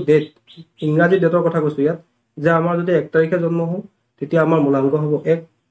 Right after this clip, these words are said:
আৰু যদি আমি বাৰ তাৰিখে জন্ম হওঁ, তেন্তে যদি দুইটা আমি ছিংগল ডিজিট কৰোঁ, তেতিয়া তাৰ সংখ্যা হ'ব থ্ৰী, গতিকে আমাৰ মূলাংক হ'ব থ্ৰী।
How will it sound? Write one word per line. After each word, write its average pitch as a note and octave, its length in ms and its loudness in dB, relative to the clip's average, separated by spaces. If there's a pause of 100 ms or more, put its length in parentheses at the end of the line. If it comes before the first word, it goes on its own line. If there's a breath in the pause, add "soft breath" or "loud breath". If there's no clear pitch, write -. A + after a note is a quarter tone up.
(300)
আৰু D3+ 140 0
যদি D#3 180 0
আমি D#3+ 80 0 (100)
বাৰ C#3+ 200 2
তাৰিখে F3+ 280 2
জন্ম D#3+ 140 -2 (100)
হওঁ, D#3 120 -6 (300)
তেন্তে D3+ 260 0
যদি D3+ 200 0
দুইটা D3 180 0 (100)
আমি D#3 140 2 (420)
ছিংগল G3 340 4
ডিজিট F3+ 240 -2
কৰোঁ, D#3+ 220 -4
তেতিয়া D#3 320 -4
তাৰ D3+ 160 -2
সংখ্যা D3 240 -6
হ'ব D3 80 -6 (100)
থ্ৰী, C#3+ 140 -4 (260)
গতিকে D3 280 -2
আমাৰ D#3 180 2
মূলাংক C#3 240 2 (100)
হ'ব D3 100 -2 (100)
থ্ৰী। C3 120 -2